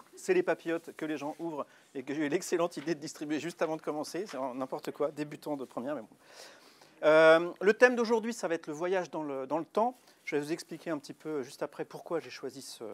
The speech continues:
ce thème. Donc avant, un petit rappel sur, euh, sur, euh, comment est-ce que tout ça, ça s'est, euh, s'est préparé et s'est organisé. Donc, euh,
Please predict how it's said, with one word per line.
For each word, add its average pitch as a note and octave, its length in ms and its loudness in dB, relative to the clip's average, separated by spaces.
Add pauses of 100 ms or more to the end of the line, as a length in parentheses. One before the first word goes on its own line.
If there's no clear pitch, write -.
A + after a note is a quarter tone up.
(200)
ce - 160 -16
thème. G3+ 340 2 (760)
Donc C#3+ 140 -4
avant, D#3+ 220 4
un D#3+ 60 0
petit D#3+ 140 -6
rappel D#3+ 320 2
sur, C3 280 -8
euh, A2 360 -4 (680)
sur, C3 340 -8
euh, A#2 60 -2
comment D3 220 -6
est-ce C#3 120 -8
que C#3 80 -10
tout - 120 -18
ça, D3 200 -6
ça B2 160 -10
s'est, - 240 -14
euh, A#2+ 260 -6
s'est - 160 -12
préparé C3 760 -6
et G2 40 -14
s'est - 180 -16
organisé. A#2+ 500 -2
Donc, C#3+ 280 -6
euh, A#2 100 0